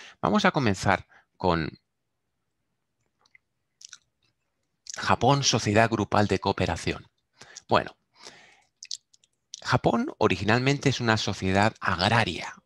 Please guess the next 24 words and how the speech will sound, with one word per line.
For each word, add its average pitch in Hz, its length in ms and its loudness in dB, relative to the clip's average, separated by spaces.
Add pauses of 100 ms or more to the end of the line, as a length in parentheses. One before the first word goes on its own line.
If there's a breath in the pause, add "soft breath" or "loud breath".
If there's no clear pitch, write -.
(260)
Japón - 560 2 (480 loud breath)
se - 220 0
dedicaba 92 480 2
al 117 120 2
cultivo 117 760 -2
del 92 280 0
arroz, - 680 -2
sobre - 340 -4
todo, 95 320 -2 (240 loud breath)
y 110 160 -2
para 101 280 4
eso 175 400 0 (320 loud breath)
se - 220 -2
necesitaba 101 840 2 (560 loud breath)
que 101 160 -2 (460)
la 92 180 4
cooperación 110 1160 2 (120)
total 123 580 2
entre 92 400 0
todos 95 500 -2
los 85 300 -4
japoneses. - 840 -2 (640)
El 208 180 4
grupo 185 560 2